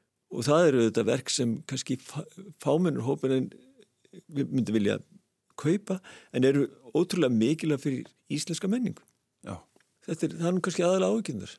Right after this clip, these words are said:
Speaker 2: Já. En Snæbjörn, við, við erum að klára tímann. Eh, ætlarðu að halda áfram að skrifa barnabækur? Ertu byrjaður á þriðju bókinni?
Speaker 1: Já, ég sit í Hvalfirði núna, eh, og <laughs> skrifa.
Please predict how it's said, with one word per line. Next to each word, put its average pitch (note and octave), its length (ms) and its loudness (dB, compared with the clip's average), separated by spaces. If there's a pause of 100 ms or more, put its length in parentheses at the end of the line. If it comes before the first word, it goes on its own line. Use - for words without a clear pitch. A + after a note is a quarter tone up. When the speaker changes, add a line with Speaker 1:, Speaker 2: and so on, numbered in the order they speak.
(140)
Speaker 2:
Já. A2+ 140 2 (1300)
En C#3 80 -6
Snæbjörn, G#2 400 -2
við, G2+ 300 -2
við F#2+ 340 -4
erum G2 160 2
að - 80 -4
klára G#2 240 6
tímann. A2+ 300 2 (260)
Eh, G2 460 -2 (680)
ætlarðu - 240 -4
að G2+ 80 4
halda A#2 160 2
áfram A#2+ 220 0
að A#2 80 -4
skrifa A#2+ 180 4
barnabækur? C3 460 0 (180)
Ertu B2 220 -8
byrjaður C3 340 8
á G#2+ 60 4
þriðju C#3+ 240 6
bókinni? D3+ 240 -2 (800)
Speaker 1:
Já, A2+ 240 6 (680)
ég C3+ 220 4
sit D#3 180 6
í D#3 80 4
Hvalfirði E3+ 480 4
núna, F3+ 220 2 (640)
eh, A2 560 -2 (260)
og A2 460 2 (340)
<laughs> - 560 -6
skrifa. G#2+ 460 0